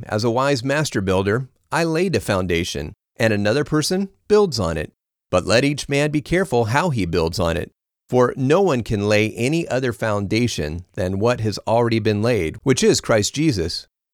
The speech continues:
If anyone builds on the foundation with gold, silver, expensive stones, wood, hay, or straw, each man's work will be revealed. For the day will show it,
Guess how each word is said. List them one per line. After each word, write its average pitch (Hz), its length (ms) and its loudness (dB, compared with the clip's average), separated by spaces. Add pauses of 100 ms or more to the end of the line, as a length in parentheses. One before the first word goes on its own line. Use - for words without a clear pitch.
(120)
If 120 160 0
anyone 175 320 4
builds 113 400 4
on 101 100 2
the 95 60 0
foundation 104 680 0
with 92 200 -4
gold, 107 500 2
silver, 110 580 0
expensive 120 520 -2
stones, 117 580 0
wood, 113 280 2
hay, 113 380 2
or 87 260 0
straw, 117 500 2 (420)
each 160 320 0
man's 151 380 -2
work 117 400 2 (120)
will 135 160 -2
be 147 140 2
revealed. 139 560 2 (420)
For 104 120 2
the 98 100 2
day 117 240 4
will 101 160 0
show 127 280 2
it, 85 120 0